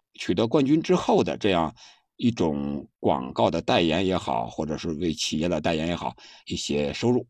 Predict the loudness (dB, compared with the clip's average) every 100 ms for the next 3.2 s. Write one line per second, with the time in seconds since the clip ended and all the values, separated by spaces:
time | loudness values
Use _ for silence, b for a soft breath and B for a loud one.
0 | -2 2 2 2 -2 -4 -4 -4 -6 -6
1 | -6 -2 -2 -4 -8 -8 -4 -2 -2 2
2 | 2 2 -6 -8 -6 -6 -6 -6 -4 -4
3 | -6